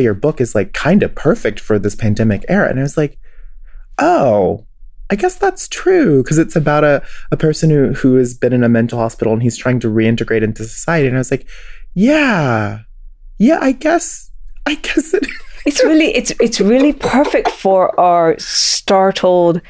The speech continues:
Speaker 2: re-entry into the post,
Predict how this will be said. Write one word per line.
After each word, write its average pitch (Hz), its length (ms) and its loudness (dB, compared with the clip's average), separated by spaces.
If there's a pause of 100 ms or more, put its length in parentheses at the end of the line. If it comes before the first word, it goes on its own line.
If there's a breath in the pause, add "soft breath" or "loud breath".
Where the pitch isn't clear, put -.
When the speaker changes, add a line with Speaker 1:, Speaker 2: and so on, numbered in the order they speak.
(260 soft breath)
Speaker 2:
re-entry 175 1120 2 (400 loud breath)
into 170 400 2
the 151 280 4
post, - 440 0